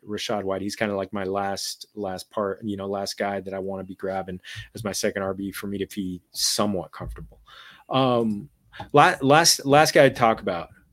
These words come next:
and it's kind of a, you know, a little bit of a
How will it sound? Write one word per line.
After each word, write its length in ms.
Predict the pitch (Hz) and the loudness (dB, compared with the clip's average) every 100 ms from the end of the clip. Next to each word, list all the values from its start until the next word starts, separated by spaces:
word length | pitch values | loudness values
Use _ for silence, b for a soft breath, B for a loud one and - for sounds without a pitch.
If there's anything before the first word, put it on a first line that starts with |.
| _ _ 120 | _ _ -8
and 280 | 120 117 | -4 -4
it's 160 | 110 127 | -6 -6
kind 220 | - 277 | 0 0
of 120 | 370 | 2
a, 840 | 339 226 165 139 95 104 - - - | 4 4 4 2 2 0 -2 -10 -8
you 100 | 139 | -2
know, 240 | 127 117 117 | -2 -2 -4
a 180 | - - | -12 -10
little 200 | 180 165 | 0 2
bit 100 | 175 | 4
of 120 | 165 | 2
a 160 | 143 110 | 0 -6